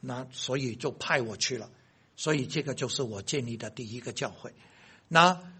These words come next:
今天，回到今天了，今天当我发现人生当中啊，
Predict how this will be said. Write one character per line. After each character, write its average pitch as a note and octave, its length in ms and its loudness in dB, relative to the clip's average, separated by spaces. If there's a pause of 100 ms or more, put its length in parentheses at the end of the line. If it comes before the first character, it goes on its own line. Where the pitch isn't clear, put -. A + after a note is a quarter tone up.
(380)
今 G#3 280 10
天， F3 440 6 (320)
回 C3 320 0
到 C3 240 8
今 C#3 240 0
天 B2+ 180 -2
了， G#2 160 -6 (440)
今 F3+ 240 6
天 D#3+ 440 4 (320)
当 F#3+ 200 8
我 A2+ 300 2 (240)
发 F3 280 6
现 C3+ 360 2
人 A#2 220 -2
生 D#3 220 2
当 C3 220 -2
中 B2 160 -4
啊， G#2 100 -12